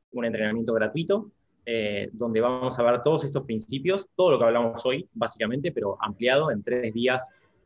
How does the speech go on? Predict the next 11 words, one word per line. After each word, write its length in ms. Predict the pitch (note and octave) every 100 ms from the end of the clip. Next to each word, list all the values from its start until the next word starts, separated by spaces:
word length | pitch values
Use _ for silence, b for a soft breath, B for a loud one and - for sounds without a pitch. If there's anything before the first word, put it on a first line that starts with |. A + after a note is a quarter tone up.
| -
eh, 300 | G#2 G2 -
de, 300 | A2 G#2+ G#2+
de 100 | A2
entrenamientos 680 | G#2+ G#2+ G#2 A2+ A#2+ A#2 G#2
concretos, 680 | A2 G2 A#2 C3 C#3+ D3+ - _ _ _
como 180 | A2+ G#2+
para 160 | G#2
que 60 | G#2
la 120 | G2+
persona 340 | G#2+ G2+ A2+
pueda 420 | A2 A#2 A#2 A2